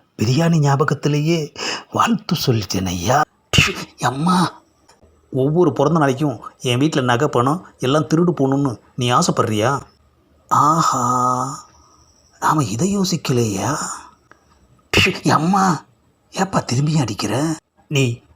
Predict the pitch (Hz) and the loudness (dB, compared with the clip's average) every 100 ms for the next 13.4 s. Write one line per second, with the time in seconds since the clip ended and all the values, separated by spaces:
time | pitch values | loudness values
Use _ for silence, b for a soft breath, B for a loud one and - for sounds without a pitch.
0 | _ 131 160 233 165 160 165 160 135 139 | _ 0 2 4 2 2 4 4 4 2
1 | 139 135 139 - 123 120 117 127 139 - | 0 0 2 2 0 2 0 2 0 -2
2 | - _ 117 110 120 180 180 - 104 110 | -12 _ -6 -2 0 2 0 -2 -4 -6
3 | 104 - B B - 131 127 104 - 220 | -8 -10 B B -2 2 2 -2 -4 0
4 | 226 165 139 131 151 147 135 120 117 147 | 2 2 2 2 2 2 0 2 2 0
5 | 170 B B 117 117 123 156 175 151 143 | -2 B B -4 0 0 0 0 0 -2
6 | B B - 123 123 107 131 156 156 143 | B B -4 0 2 2 2 0 2 2
7 | 151 120 107 104 - _ _ _ _ _ | 2 2 0 -4 -8 _ _ _ _ _
8 | _ - 190 - 170 160 202 202 208 180 | _ 0 0 2 0 2 2 4 2 0
9 | - _ _ _ - 131 120 123 120 _ | -4 _ _ _ -2 2 2 0 -2 _
10 | _ 139 143 123 98 - - - 147 180 | _ -2 -2 -2 -6 -10 -4 0 2 2
11 | 175 170 120 113 107 110 110 _ - - | 2 2 2 2 2 2 0 _ -8 -2
12 | 208 196 - 123 107 113 110 107 - 95 | -2 -2 -2 -2 -2 -2 -4 -6 -6 -6
13 | 107 165 214 214 | -6 -6 -6 -10